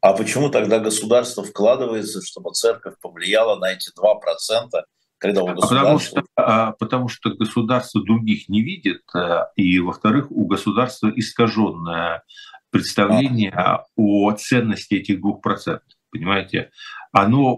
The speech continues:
Speaker 2: смотрит через кривое увеличительное стекло, и в его кривом увеличительном стекле эти два процента вырастают, э, это как у Чурова они считают, сто двадцать.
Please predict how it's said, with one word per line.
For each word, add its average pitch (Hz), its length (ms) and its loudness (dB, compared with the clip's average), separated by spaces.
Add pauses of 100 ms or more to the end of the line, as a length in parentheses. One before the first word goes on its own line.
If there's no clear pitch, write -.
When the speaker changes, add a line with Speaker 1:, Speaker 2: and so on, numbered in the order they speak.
(160)
Speaker 2:
смотрит 120 580 0
через 101 400 -4
кривое 120 440 4
увеличительное 107 800 0
стекло, 175 560 0
и 92 220 0
в 87 160 0
его 110 220 2
кривом 110 400 0
увеличительном 92 540 -6
стекле 180 520 0 (340)
эти 107 220 2
два 107 220 2
процента 113 720 -4
вырастают, 101 760 -4 (320)
э, 98 40 0 (300)
это 131 200 -2
как 190 180 -2
у 147 80 2
Чурова 90 400 0
они 85 160 -8
считают, 85 540 -6
сто - 260 0
двадцать. - 600 -2